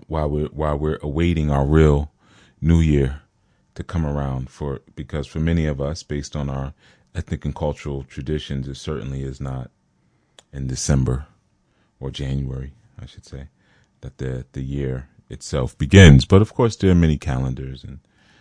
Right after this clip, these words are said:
you know, you go by what, you know, your, your, um, arc deity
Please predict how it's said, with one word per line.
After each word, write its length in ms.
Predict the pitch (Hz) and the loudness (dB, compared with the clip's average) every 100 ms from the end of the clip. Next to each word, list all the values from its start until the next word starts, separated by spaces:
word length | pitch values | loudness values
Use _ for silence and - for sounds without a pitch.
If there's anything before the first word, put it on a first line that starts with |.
| _ _ | _ _
you 100 | - | -8
know, 120 | 69 | -4
you 200 | 65 67 | -4 -6
go 200 | 69 67 | -8 -10
by 400 | 65 65 64 64 67 - | -8 -8 -8 -10 -14 -12
what, 240 | 65 62 _ _ _ _ _ _ _ _ _ _ | -8 -8 _ _ _ _ _ _ _ _ _ _
you 140 | 73 | -16
know, 180 | 62 62 62 - | -16 -16 -20 -14
your, 360 | 71 71 67 - | -8 -4 -6 -8
your, 360 | - 71 69 62 | -8 -6 -4 -6
um, 460 | 65 64 64 65 _ - | -8 -8 -10 -12 _ -8
arc 260 | 73 - | -8 -8
deity 540 | - 67 64 - 62 | -8 -8 -8 -8 -12